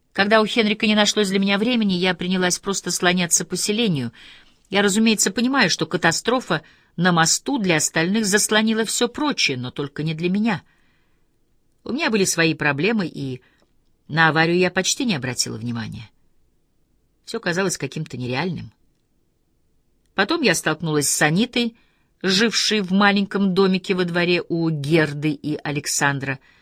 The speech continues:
Вот тут-то я и решилась, и попросила ее мне помочь. Я осталась у нее, не смея выйти на улицу, но мне было необходимо взять с собой одну вещь. Я записывала все, что происходило в дневник, да и требовалось кое-что из одежды.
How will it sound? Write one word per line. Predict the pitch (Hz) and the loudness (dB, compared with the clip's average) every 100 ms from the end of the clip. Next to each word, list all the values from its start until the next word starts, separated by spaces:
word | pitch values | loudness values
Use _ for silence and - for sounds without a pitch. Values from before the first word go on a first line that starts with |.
| _ _ - | _ _ -8
Вот | 160 320 - | -2 0 -2
тут-то | - 330 - 240 | -4 -4 -2 0
я | 208 240 | 2 0
и | 190 | 0
решилась, | 139 - 143 151 - - _ _ _ | -2 -4 -4 -6 -8 -10 _ _ _
и | 147 | -10
попросила | 147 147 139 - 240 196 | -6 -4 -4 -4 -6 -4
ее | 127 117 113 | -6 -6 -8
мне | 117 156 | -8 -8
помочь. | - 107 104 - - - _ _ _ _ _ _ _ _ _ _ _ _ _ _ - | -8 -10 -10 -6 -6 -6 _ _ _ _ _ _ _ _ _ _ _ _ _ _ -6
Я | 240 170 | 0 0
осталась | - 127 120 - | 0 -4 -4 -6
у | 131 | -6
нее, | 131 175 | -4 -2
не | 139 | -2
смея | - 120 123 | -4 -4 -6
выйти | 110 117 - 113 - _ | -6 -6 -6 -8 -10 _
на | - 131 | -6 -2
улицу, | 147 147 113 - 110 - - - | 0 -2 0 0 0 -8 -20 -4
но | 196 | 0
мне | 214 214 | 2 2
было | 226 | 4
необходимо | 233 233 - 226 262 277 | 4 4 2 0 0 -2
взять | 247 262 - | 0 0 0
с | |
собой | 254 240 247 | 0 2 2
одну | 220 233 | 2 2
вещь. | 180 127 - - - _ | 2 0 -2 -6 -20 _
Я | 139 151 190 | -6 0 2
записывала | 190 196 226 - 208 208 | 2 0 0 -2 0 0
все, | - - 247 | 0 0 2
что | - 170 | 2 -2
происходило | 165 160 - 160 175 175 | -2 -4 0 0 2 0
в | 147 | 0
дневник, | 143 151 175 277 - | -4 -4 -2 -4 -6
да | 143 147 | -4 -2
и | 139 | -2
требовалось | 139 156 170 165 175 190 202 - | -4 -2 -2 -2 -2 -2 -2 -4
кое-что | - 214 202 233 | -2 -2 -2 -4
из | 220 | -4
одежды. | 262 254 196 127 117 | -2 2 2 0 -8